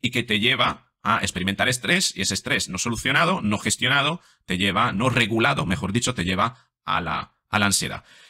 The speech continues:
¿Qué es lo que ocurre entonces en la película? ¿Qué se han equivocado en la película al presentar la ansiedad como una emoción? Yo entiendo que más que una equivocación es un recurso, eh, estilístico, ¿no? En el sentido de que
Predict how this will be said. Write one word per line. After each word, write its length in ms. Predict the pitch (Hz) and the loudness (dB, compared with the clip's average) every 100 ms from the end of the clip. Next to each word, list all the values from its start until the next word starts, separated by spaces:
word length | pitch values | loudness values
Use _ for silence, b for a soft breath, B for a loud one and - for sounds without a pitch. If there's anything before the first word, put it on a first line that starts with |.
| B _ | B _
¿Qué 180 | - 196 | 0 2
es 100 | 208 | 2
lo 140 | 180 - | 2 4
que 100 | 147 | 2
ocurre 400 | - 202 147 120 | 6 6 6 4
entonces 480 | 98 127 113 101 | 4 2 2 0
en 60 | 110 | 0
la 100 | 104 | 0
película? 320 | 135 196 - | 0 0 0
¿Qué 120 | - 156 | 0 2
se 80 | |
han 80 | 180 | 2
equivocado 580 | 160 131 113 - 143 120 | 0 -2 -2 0 0 0
en 60 | 107 | -2
la 120 | 104 | -2
película 360 | 110 131 110 | -2 -4 -4
al 40 | 101 | -4
presentar 380 | 95 98 110 107 | -4 -2 0 2
la 60 | |
ansiedad 280 | 101 107 - | 2 0 0
como 140 | 104 | 0
una 100 | 104 | 2
emoción? 500 | 101 101 - 170 82 - b b b b - | 2 2 2 0 0 -10 b b b b 0
Yo 120 | 202 | 2
entiendo 380 | 165 170 196 202 | 2 2 2 2
que 300 | 139 139 120 | 2 2 2
más 220 | 123 185 | 0 0
que 80 | 151 | 0
una 80 | 131 | 0
equivocación 680 | 127 123 127 - 143 165 - | 0 -2 -2 0 0 0 0
es 240 | 139 - | 0 0
un 260 | 123 117 113 | -2 -2 0
recurso, 720 | 120 123 160 - 143 151 165 b _ - | 0 2 4 4 4 2 0 b _ -4
eh, 500 | 113 113 110 107 101 | 0 4 4 2 2
estilístico, 720 | 120 - 139 - - - - | 0 2 2 2 -4 -12 -8
¿no? 160 | 110 - | -2 0
En 80 | 113 | 0
el 60 | |
sentido 240 | 110 104 139 | 0 0 0
de 100 | 110 | 0
que 240 | 110 101 | 0 -2